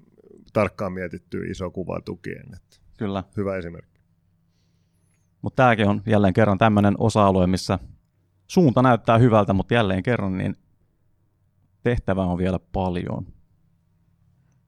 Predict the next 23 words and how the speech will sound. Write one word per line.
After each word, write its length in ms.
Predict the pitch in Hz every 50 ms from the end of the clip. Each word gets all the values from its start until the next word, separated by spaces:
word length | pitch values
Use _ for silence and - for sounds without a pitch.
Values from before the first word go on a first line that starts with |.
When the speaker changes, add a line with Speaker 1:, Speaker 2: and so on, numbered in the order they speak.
| _ _ _ _ _ _ _ _ _ _ _ _ _ _ - 104
Speaker 2:
Sitten 340 | 95 - - 151 - - 120
olisi, 280 | 117 117 110 101 - -
ei 80 | 107 107
viimeisimpänä, 600 | 123 123 101 101 101 95 - 104 98 92 95 92 - _ - - - _ _ _ _ _ -
eikä 140 | - - 98
todellakaan 340 | - 107 101 101 95 101 95
vähäisimpänä, 640 | 107 113 104 98 85 - 101 - - 117 90 90
niin 180 | 90 95 101 101
eka. 160 | - - 101 - _ _ _ _ _ _ _ - - _ - - - _ _ _ _ _ 104 104
Speaker 1:
Joo, 540 | 120 139 151 147 127 110 92 82 78 - - - _ -
tota, 480 | - 104 90 78 - 104 101 98 95 - - _
mun 220 | 110 120 131 143
mielestä 400 | 143 139 131 127 113 - - 120
jos 100 | 110 -
me 100 | 123 113 -
puhutaan 380 | - 113 131 127 123 113 110
uutisista 640 | 123 135 135 123 - 104 92 101 92 - - - 101
ja 260 | 98 98 95 95 - _ _ _ _ _ _
ollaan 360 | - 113 110 107 104 101 95 85
tässä 260 | 107 104 95 - 107
vielä 260 | 110 104 101 101 92
tota 280 | - 98 92 - 101 92
puol-, 340 | - - 113 110 107 -